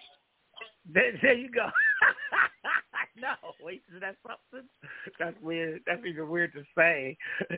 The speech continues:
Anyway, you know what? People forget. I wanna say something real quick. People forget, wait, you know, because we're, we're so blinded what, by our frenzy and our hatred sometimes for the two other division rivals. But people forget that the number one,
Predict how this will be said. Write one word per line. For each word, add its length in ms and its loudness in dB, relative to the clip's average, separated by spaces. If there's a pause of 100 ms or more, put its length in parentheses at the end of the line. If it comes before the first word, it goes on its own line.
Anyway, 400 4
you 100 2
know 160 6
what? 200 2 (320)
People 280 0
forget. 320 4
I 60 4
wanna 220 -2
say 200 0
something 240 2
real 140 4
quick. 280 2 (440)
People 320 4
forget, 360 4 (120)
wait, 280 4
you 120 0
know, 140 6
because 320 2
we're, 260 4
we're 300 4
so 100 0
blinded 420 4
what, 200 4
by 160 4
our 200 2
frenzy 440 0
and 100 -4
our 120 -4
hatred 460 -4
sometimes 500 -4 (460)
for 160 8
the 200 -4
two 160 6
other 220 2
division 460 0
rivals. 460 2
But 140 2 (280)
people 300 2
forget 340 2
that 160 0
the 60 2
number 280 2
one, 360 2